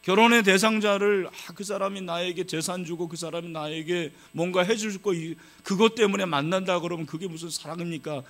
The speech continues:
정력적인 거죠. 그냥 사랑이라는 것은 그 사람이 좋은 거예요.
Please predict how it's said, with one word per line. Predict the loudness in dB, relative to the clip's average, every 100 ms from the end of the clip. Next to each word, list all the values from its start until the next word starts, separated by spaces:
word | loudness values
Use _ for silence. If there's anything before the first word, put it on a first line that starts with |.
| -6
정력적인 | -2 2 2 0 -2 -6 -6 -6
거죠. | -8 -8 -8 -8 -10 -14 _ _ _ _ _ _ _ _ _ _ _ _ _ _ _ -2
그냥 | 6 10 10
사랑이라는 | 8 8 10 12 12 10 8 2
것은 | 0 2 6 6 6 2 -6 -16 -20 -8
그 | 4
사람이 | 10 12 12 10
좋은 | 8 8 8 12
거예요. | 12 12 12